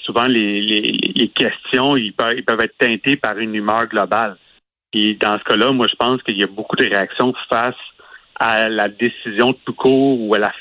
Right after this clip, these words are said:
façon que ça s'est fait. Ensuite, euh, ce qui, c'est, ça démontre un peu ce que je, ce que j'ai dit, c'est que ça m'est, que sur la façon dont ça a été annoncé, quand t'as, quand t'es vraiment prêt à bien annoncer ça, tu, t'as une opportunité de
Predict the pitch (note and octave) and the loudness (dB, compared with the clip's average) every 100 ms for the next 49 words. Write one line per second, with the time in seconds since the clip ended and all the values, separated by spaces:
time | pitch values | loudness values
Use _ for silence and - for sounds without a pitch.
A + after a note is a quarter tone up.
0 | - A2 - - C#3+ C#3+ - G#2 - G2+ | -4 -4 -2 0 2 0 -2 -4 0 -2
1 | - A#2+ D3+ - - - - - - A2 | 0 0 0 -2 -18 -16 -16 -16 -4 0
2 | G#2+ G2+ - C3+ D#3+ - - _ - _ | 0 0 0 2 2 0 -20 _ -20 _
3 | - G#2+ G#2 G#2 G2+ G2 - - - - | -2 2 2 2 2 -2 -8 -10 -10 0
4 | A#2 B2 A#2 A2 A2+ D3 D3 A2+ - D#3 | 2 2 0 0 2 2 2 -2 0 -2
5 | - A2 G#2 A2 - - A2 G#2 G#2+ G2 | 2 2 2 2 -2 -2 0 2 2 0
6 | F#2+ D3 F3 A2+ - A2 A2 - _ - | -2 0 2 0 -2 0 0 -2 _ -20
7 | - - A#2 G#2+ A#2 G#2 - C3 - E3 | -20 -2 0 2 0 -2 -4 -4 0 2
8 | F3 C#3+ A#2 - G#2+ B2 A#2 A2 G#2 F#2+ | 2 2 0 0 0 2 2 2 0 0
9 | C#3 D#3+ - - - - A#2+ B2 C3 A#2 | 0 0 -4 -20 -20 -4 -2 0 2 4
10 | A#2 - A#2+ A#2+ G#2 A2 C3 C#3+ D3 - | 2 0 -2 0 0 2 2 2 0 -4
11 | - - C#3 D#3+ C3+ G2+ A2 A#2 A2 A2+ | -8 0 2 4 2 2 0 0 -2 -6
12 | - D#3+ - - _ _ _ _ - G#2+ | -2 -4 -4 -20 _ _ _ _ 0 0
13 | A#2 B2+ C3+ A#2+ - B2 D3+ C#3 G#2+ | 2 0 0 -4 -4 0 0 0 -2